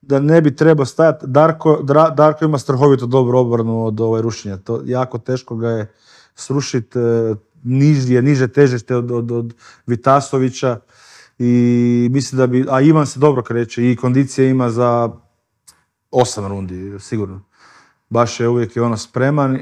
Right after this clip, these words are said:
i ja sam naravno gledao i sparinge Vitasovića i, i Stošića, pa još tu dublje neke stvari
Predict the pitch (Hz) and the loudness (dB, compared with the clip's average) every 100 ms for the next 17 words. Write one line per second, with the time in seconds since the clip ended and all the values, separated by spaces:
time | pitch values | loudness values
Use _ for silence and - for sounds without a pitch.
0 | - 131 123 123 123 123 120 _ _ _ | -6 -2 0 0 0 -4 -8 _ _ _
1 | _ _ _ _ _ _ _ - 139 127 | _ _ _ _ _ _ _ -8 -2 -2
2 | - 120 120 127 131 127 120 120 127 120 | -2 -4 0 0 2 0 0 2 0 0
3 | - 135 131 120 117 117 131 127 123 117 | 0 0 2 0 0 0 -2 -2 -4 -6
4 | - 117 120 117 117 - 113 - 139 131 | -6 -4 -2 0 -2 -4 -8 -4 -4 -4
5 | 110 110 123 127 123 135 131 147 127 120 | -8 -6 0 0 0 -4 0 0 0 -2
6 | 120 117 - 131 120 | -4 -10 -6 -4 -4